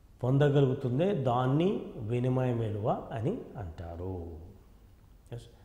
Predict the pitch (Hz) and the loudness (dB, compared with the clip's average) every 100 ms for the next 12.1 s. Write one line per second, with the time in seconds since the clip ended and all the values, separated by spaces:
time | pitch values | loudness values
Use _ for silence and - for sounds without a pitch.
0 | - 110 104 104 101 101 104 104 170 233 | -12 -8 -6 -6 -6 -4 -4 -2 -2 -4
1 | - - - - - 87 85 78 69 71 | -12 -16 -16 -16 -12 -10 -10 -12 -14 -18
2 | - - - 107 104 104 113 - 185 190 | -20 -20 -12 -8 -4 -2 -2 2 4 6
3 | 147 139 - - - - - 139 196 214 | 6 4 0 -8 -16 -12 4 8 8 8
4 | 220 170 147 175 139 165 131 123 135 170 | 6 4 4 0 0 0 0 0 0 -2
5 | 139 131 131 139 131 123 156 233 - - | 0 0 2 2 0 0 -2 -4 -8 -16
6 | - 135 139 143 131 120 123 110 107 123 | -4 0 4 4 4 2 0 -2 0 2
7 | 117 92 - - - - 107 127 123 175 | 2 0 -8 -16 -20 -6 0 2 4 2
8 | - - - - - 123 110 123 - 170 | 2 -6 -12 -18 -8 -4 0 -2 -2 -2
9 | 151 127 - 196 123 123 123 120 110 110 | 0 0 0 0 0 0 0 -2 -2 -4
10 | 107 160 123 120 220 - - - 107 92 | -2 -4 -2 -2 -2 -6 -14 -10 -8 -6
11 | 101 90 85 - - 175 151 123 127 160 | -6 -6 -8 -12 -4 2 2 2 0 -4